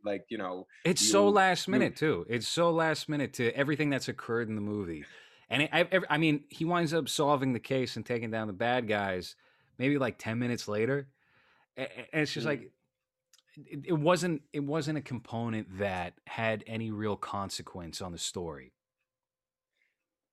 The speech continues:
Speaker 1: Uh, the, the ending line really made me cringe. I don't know if you remember, but at the
Speaker 2: Well,
Speaker 1: end, when he
Speaker 2: when he's
Speaker 1: confronts, he confronts the other cop, right?
Speaker 2: Yeah.
Speaker 1: Because the, the, uh, because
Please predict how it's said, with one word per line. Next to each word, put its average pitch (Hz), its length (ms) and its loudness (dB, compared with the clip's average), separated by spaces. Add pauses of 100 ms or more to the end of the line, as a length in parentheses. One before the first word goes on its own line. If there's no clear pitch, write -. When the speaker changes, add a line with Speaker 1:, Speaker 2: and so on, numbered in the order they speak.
(420)
Speaker 1:
Uh, 123 320 4 (200)
the, 131 280 0
the 127 240 -4
ending 170 720 -2
line 156 680 -2 (300)
really 113 440 0
made 107 320 -4
me 98 260 -8
cringe. 131 580 -10
I 101 60 -6
don't 104 80 -10
know 104 120 -8
if 101 100 -12
you 107 120 -4
remember, 98 540 -6
but 107 100 -6
at 92 140 -6
the 92 140 -6
Speaker 2:
Well, 120 280 4
Speaker 1:
end, 110 80 -4
when 92 240 -12 (580)
he 127 140 -2
Speaker 2:
when 135 100 6
he's 131 180 4
Speaker 1:
confronts, 131 520 -2 (180)
he 131 100 -6
confronts 143 420 0
the 147 100 0
other 131 140 2
cop, 113 380 -2
right? 95 260 -4 (200)
Speaker 2:
Yeah. 113 300 -2
Speaker 1:
Because 104 280 -6
the, 113 120 -6 (100)
the, 104 160 -2
uh, 104 100 0
because 104 320 -6